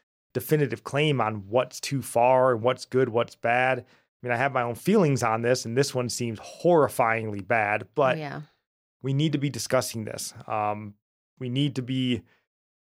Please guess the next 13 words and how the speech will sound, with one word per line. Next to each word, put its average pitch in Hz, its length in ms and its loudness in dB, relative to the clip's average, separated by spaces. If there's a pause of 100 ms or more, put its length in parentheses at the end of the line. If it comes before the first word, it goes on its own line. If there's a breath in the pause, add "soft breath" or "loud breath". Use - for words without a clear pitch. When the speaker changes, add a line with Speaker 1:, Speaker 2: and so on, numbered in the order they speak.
(120)
Speaker 1:
getting 139 200 2
with 131 120 0
church - 380 0
leaders 110 420 -2
and 104 100 -10
smart, 123 420 -2
godly 113 360 -2
people 123 360 -8
to 107 60 -6
hash - 540 -4
these 117 260 -10
things 110 320 -8
out 117 320 2